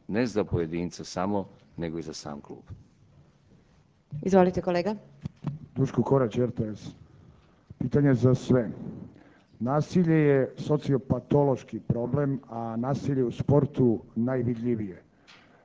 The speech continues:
Speaker 3: A, mesto za razgovor na ovu temu je pravo, to je Vlada Srbije. Imam utisak da je Ministarstvo za sport, sportski klubovi,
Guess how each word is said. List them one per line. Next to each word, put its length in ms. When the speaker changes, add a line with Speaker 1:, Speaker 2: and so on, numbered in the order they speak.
Speaker 3:
A, 220
mesto 580
za 460
razgovor 360
na 80
ovu 140
temu 400
je 160
pravo, 460
to 260
je 180
Vlada 380
Srbije. 500
Imam 200
utisak 580
da 180
je 380
Ministarstvo 1080
za 280
sport, 520
sportski 480
klubovi, 520